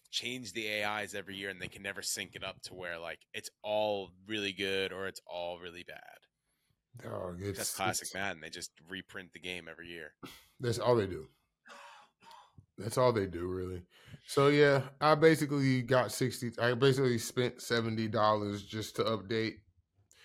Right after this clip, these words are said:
Speaker 1: Update the rosters.
Speaker 2: Yeah, bro.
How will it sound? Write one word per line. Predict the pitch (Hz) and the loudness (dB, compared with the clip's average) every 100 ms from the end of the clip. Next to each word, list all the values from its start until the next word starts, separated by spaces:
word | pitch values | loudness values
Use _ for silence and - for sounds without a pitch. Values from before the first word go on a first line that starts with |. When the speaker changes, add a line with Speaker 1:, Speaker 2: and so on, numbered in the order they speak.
| _ _ _ _ - | _ _ _ _ -18
Speaker 1:
Update | 101 101 95 | -6 -4 -4
the | 98 | 0
rosters. | 95 95 - - 85 - - _ _ _ _ _ _ _ _ _ _ _ _ - - - | 2 2 -2 -6 -8 -10 -14 _ _ _ _ _ _ _ _ _ _ _ _ -16 -16 -4
Speaker 2:
Yeah, | 123 127 | 2 4
bro. | 123 120 117 | 4 4 0